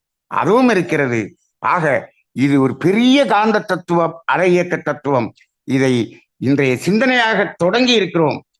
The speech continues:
இந்த சிந்தனைகளை ஆழ்ந்த தத்துவமாக வரும் காலத்தில் தமிழ் ஆனந்த யோகத்தில் தொடர்ந்த தத்துவங்களாக இதை நாம் வெளிப்படுத்துவோம்.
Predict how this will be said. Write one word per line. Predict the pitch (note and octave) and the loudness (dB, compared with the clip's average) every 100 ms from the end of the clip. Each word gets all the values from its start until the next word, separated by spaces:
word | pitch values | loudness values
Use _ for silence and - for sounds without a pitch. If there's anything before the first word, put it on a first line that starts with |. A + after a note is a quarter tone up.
| _ - | _ -4
இந்த | C3+ | -2
சிந்தனைகளை | D3 D3+ G#3 G#3+ F3+ D#3+ B2+ - - _ | -2 -2 0 0 0 0 -2 -6 -20 _
ஆழ்ந்த | - B2+ F#3 A3 A#3 A#3 A#3+ A3+ | -4 0 2 2 2 2 2 0
தத்துவமாக | A3 G3 F3+ G3+ G3 F#3 E3+ D3+ B2+ - _ _ | -2 -4 -2 -2 0 0 0 0 -2 -6 _ _
வரும் | B2+ E3+ G#3+ | -4 0 0
காலத்தில் | E3+ F#3+ F#3+ E3+ C3+ - _ | 0 0 0 -2 -4 -6 _
தமிழ் | - D#3+ G#3 | -6 -2 0
ஆனந்த | F#3+ F3 E3+ E3 | 0 2 2 2
யோகத்தில் | D#3 D3+ - B2 - _ _ | 0 -2 -4 -6 -6 _ _
தொடர்ந்த | - F#3+ B3 B3 B3+ B3 A#3+ | -2 0 2 2 2 2 2
தத்துவங்களாக | G3 F#3+ - A#3+ A3 G3+ F#3 F3 | 0 -4 0 0 2 0 0 0
இதை | D#3+ D3 C#3+ B2 - _ - | 0 0 0 -2 -8 _ -6
நாம் | C3 C3 A#2 A2 _ _ - | -2 0 -2 -4 _ _ -6
வெளிப்படுத்துவோம். | F3 F#3+ G3+ F3+ E3+ D#3 C3+ A2+ | -4 -2 -2 -2 -2 0 0 -2